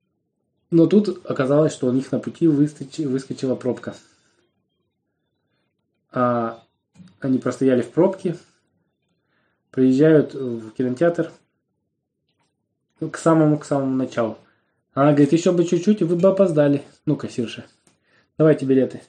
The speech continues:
А Гадигорий, пока в пробке стоял, он заказал билеты через интернет. В телефоне зашёл, там пик-пик-пик, всё купил. И это. Она говорит: «Вот у меня в телефоне».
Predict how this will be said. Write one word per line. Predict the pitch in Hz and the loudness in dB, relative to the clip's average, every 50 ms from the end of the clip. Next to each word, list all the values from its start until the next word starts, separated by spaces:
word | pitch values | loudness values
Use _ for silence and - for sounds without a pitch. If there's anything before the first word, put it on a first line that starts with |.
| _ _ _ _ _ _ _ _ _ _ | _ _ _ _ _ _ _ _ _ _
А | 131 123 123 120 | -6 -4 -2 -2
Гадигорий, | 120 127 123 127 131 143 180 180 160 - | -2 -2 -2 -2 -2 0 2 2 2 2
пока | - - - 123 - 123 | 0 -4 -8 -6 -6 -6
в | - - | -4 -2
пробке | 151 135 - - - | -2 -2 -2 -4 -8
стоял, | - - 147 151 156 151 - - | -2 0 2 2 2 0 -4 -6
он | - 139 127 | -4 -4 -2
заказал | 120 123 - 127 127 135 135 135 | -2 -2 -4 -4 -2 -2 -2 0
билеты | 123 117 117 113 107 107 | 0 -2 -2 -4 -6 -8
через | - 123 120 113 | -6 -4 -2 -2
интернет. | 117 120 113 117 117 110 104 - - _ _ _ _ _ _ _ _ _ _ - | -2 -4 -4 -6 -8 -8 -8 -10 -14 _ _ _ _ _ _ _ _ _ _ -20
В | - - | -10 -4
телефоне | - 127 117 - 131 117 110 107 | -2 -2 0 0 -2 -2 -2 -2
зашёл, | 110 113 - 156 160 147 | -4 -4 -4 -2 -2 -2
там | 123 107 | -4 -6
пик-пик-пик, | 107 - 151 143 - 165 165 - - 165 160 - - _ _ _ _ _ _ _ _ _ _ _ | -6 -6 -8 -4 -4 -4 -4 -2 -4 -4 -4 -6 -12 _ _ _ _ _ _ _ _ _ _ _
всё | _ 123 117 | _ -12 -10
купил. | - 117 - - 156 160 156 151 - _ _ _ _ _ _ _ _ _ | -8 -8 -4 -2 -2 -2 -2 -4 -12 _ _ _ _ _ _ _ _ _
И | 127 | -8
это. | 113 95 - - _ _ _ _ _ _ _ _ _ _ _ _ _ _ | -8 -8 -10 -18 _ _ _ _ _ _ _ _ _ _ _ _ _ _
Она | - 120 123 | -6 -6 -4
говорит: | 120 127 120 | -2 -4 0
«Вот | - 196 196 180 | 0 -2 0 2
у | |
меня | 170 160 | 0 0
в | 151 | 0
телефоне». | - 151 147 - - 135 120 113 | 0 0 0 0 0 -2 -2 -2